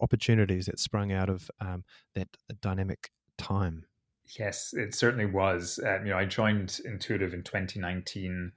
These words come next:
Speaker 2: to, to kind of build a strategy around, you know, ventures, and we were going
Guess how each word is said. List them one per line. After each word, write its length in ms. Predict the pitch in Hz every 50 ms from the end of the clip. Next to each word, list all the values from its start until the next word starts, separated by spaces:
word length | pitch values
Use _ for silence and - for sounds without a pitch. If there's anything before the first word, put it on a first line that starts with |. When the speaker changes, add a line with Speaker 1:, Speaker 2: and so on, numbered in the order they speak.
| _ _ _ -
Speaker 2:
to, 320 | - 104 95 90 90 92 - -
to 100 | - 113
kind 160 | 104 92 85
of 200 | 82 82 - - -
build 200 | 95 85 87 87
a 60 | 87
strategy 520 | - - - 87 87 87 85 82 - 92
around, 500 | 87 85 85 82 82 82 82 82 82 82 - -
you 60 | -
know, 60 | 90
ventures, 540 | 80 85 82 87 - - 95 92 92 90 -
and 240 | 95 87 85 82 82
we 120 | 90 92 85
were 320 | 85 85 85 85 82 82 -
going 520 | - 92 92 92 90 90 90 90 90 85